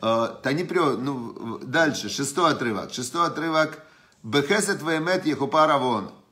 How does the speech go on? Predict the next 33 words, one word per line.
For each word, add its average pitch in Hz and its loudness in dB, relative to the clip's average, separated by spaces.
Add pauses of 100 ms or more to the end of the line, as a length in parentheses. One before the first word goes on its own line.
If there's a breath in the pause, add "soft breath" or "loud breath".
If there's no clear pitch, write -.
(140)
Значит, 117 -2 (160)
а, 113 0
шестой 185 -4
отрывок 175 0
нам 147 -4
объясняет 139 -2
царь 127 -2
Соломон, 139 -4 (260 loud breath)
как 143 2
работает, 143 -2
а, 113 0
искупление. 120 -2
Мы 127 -6
сейчас 147 -6
находимся 127 -2 (240 loud breath)
как 110 -6
раз 135 0
в 113 -10
десять 135 -2
дней 139 -4
раскаяния, 127 -2 (320 loud breath)
и 131 -2
нужно 165 -2
все 165 -2
свои, 147 0
а, 120 2
ошибки, 139 -4
все 139 -4
свои 135 -4
прошлые 135 -4
какие-то 127 -6
грехи 131 -8
можно, 131 -2